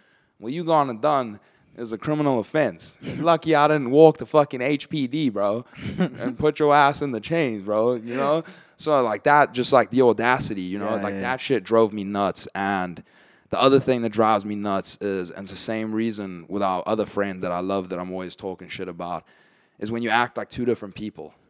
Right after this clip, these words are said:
Speaker 1: Don't come online and be, you know, "I'm the single mom, this and that, I'm a th-, blah, blah, blah, blah,"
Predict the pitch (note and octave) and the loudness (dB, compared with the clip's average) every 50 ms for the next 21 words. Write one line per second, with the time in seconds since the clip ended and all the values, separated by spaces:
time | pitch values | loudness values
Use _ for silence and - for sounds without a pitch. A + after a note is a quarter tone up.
0 | _ _ _ _ _ _ - A2 A#2+ C#3 D3 - - C#3+ C3+ C#3 C3+ A#2 A2 A2 | _ _ _ _ _ _ -10 -6 -4 -4 -4 -6 -6 -8 -6 -4 -4 -4 -2 -2
1 | A2+ A2+ A2 G#2+ F#2 F#2 F2 - _ _ _ _ _ _ _ - G2+ G2+ F#2+ F#2 | 0 0 0 -2 -4 -8 -12 -18 _ _ _ _ _ _ _ -16 -14 -14 -12 -8
2 | G#2 A2 A2 G#2 G2+ G2 F2 - _ _ _ _ _ _ _ _ _ - A2 A2+ | -6 -6 -4 -4 -4 -4 -6 -8 _ _ _ _ _ _ _ _ _ -14 -10 -8
3 | G#2+ F#2+ G2 F#2+ G#2+ A2+ A2+ A2 G#2+ G2 - - - B2+ A#2+ A2+ A2 G#2 G2+ G2+ | -6 -4 -4 -4 -4 -4 -4 -6 -8 -8 -8 -10 -8 -8 -8 -8 -8 -8 -8 -6
4 | G#2 G#2+ A2 G#2+ G#2 G2+ F#2 F2 F#2+ A2 G#2 - G#2 G2 G2+ G2 G#2 G2+ G2 F#2+ | -4 -2 -2 -2 -4 -6 -10 -10 -8 -8 -6 -6 -8 -10 -8 -6 -4 -4 -4 -6
5 | F#2+ - _ A2+ A2+ - G#2 G#2+ A2 G#2 F#2+ F2 E2+ G2 A2 A#2 G#2+ - G2+ A2 | -6 -10 _ _ _ -12 -10 -10 -8 -8 -12 -12 -12 -6 -2 -2 -2 -2 0 2
6 | A2+ G#2+ G#2+ G#2+ G2+ F#2+ G#2 G#2 G2+ G2 F#2 G2 G#2+ G#2 F#2+ F2+ F2 | 2 4 4 2 0 0 0 0 0 0 0 0 2 2 0 -2 -4